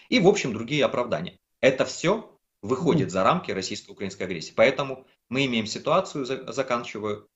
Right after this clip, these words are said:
Speaker 1: не с конфликтом, где есть сторона А и сторона Б, которые что-то не поделили, и которым необходим посредник и договориться. А мы имеем дело с международным преступлением, актом незаконной, неоправданной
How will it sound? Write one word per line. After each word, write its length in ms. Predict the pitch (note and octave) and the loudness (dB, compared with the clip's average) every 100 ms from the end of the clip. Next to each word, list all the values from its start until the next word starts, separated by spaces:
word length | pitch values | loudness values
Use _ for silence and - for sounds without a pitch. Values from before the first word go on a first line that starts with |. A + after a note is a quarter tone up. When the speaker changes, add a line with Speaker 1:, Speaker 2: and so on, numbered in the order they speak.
| _ | _
Speaker 1:
не 300 | A2 C3+ E3+ | -2 4 4
с 440 | C#3 - B2 F#2+ - - - _ _ _ | 4 0 -2 -2 -6 -20 -20 _ _ _
конфликтом, 680 | D3 B2+ - E3+ F3+ - F#2+ | 2 2 0 -2 -2 -4 -6
где 160 | F#2+ G#2 | -4 -4
есть 120 | - | 0
сторона 400 | A2 G#2+ G2+ - | -2 0 -4 2
А 360 | C3 G2 - _ | 2 2 -4 _
и 40 | - | -8
сторона 380 | A2 G#2 F#2 | -4 -2 -4
Б, 400 | F2 C3 A#3 - _ _ _ - | 0 2 2 -2 _ _ _ -4
которые 300 | - D3 B2 | -2 -2 -2
что-то 300 | - D3 B2 | -2 -2 -4
не 100 | A#2 | -4
поделили, 680 | G#2+ A#2 G#2+ D#2+ D2+ - _ _ _ | -4 -4 -4 -6 -8 -14 _ _ _
и 60 | A#2+ | 0
которым 320 | C3 C#3+ B2+ | 2 2 2
необходим 400 | B2+ B2 B2 A#2 | 2 2 -2 -2
посредник 520 | A#2 B2 G#2+ F2 E2 | -4 -2 -2 -2 -6
и 20 | |
договориться. 560 | E2+ E2+ F2+ F2 - - _ _ _ - | -6 -2 -2 -4 -8 -18 _ _ _ -2
А 80 | A2 | 0
мы 120 | C3+ | 2
имеем 220 | B2+ A#2 | 0 0
дело 220 | A2 E3+ | 4 4
с 120 | D3 B2+ | 4 0
международным 540 | C3 C3 C3+ C3+ A#2 | -2 2 2 2 -2
преступлением, 920 | C#3 C3+ - A#2+ D3+ A2+ F2 F2 E3 - _ _ - | -2 -2 -2 -2 2 2 2 -2 -6 -10 _ _ 2
актом 380 | C3+ - C#3 A#2+ | 2 2 -2 -2
незаконной, 760 | B2 C3 - G2 F2 G2+ C#3 D3 | -4 -4 -4 -4 -4 -8 -10 -12
неоправданной 1080 | A2+ C#3+ - - - A#2 F#2 F#2 F#2+ B2+ F3+ | -6 -4 0 -2 2 2 2 0 -6 -8 -12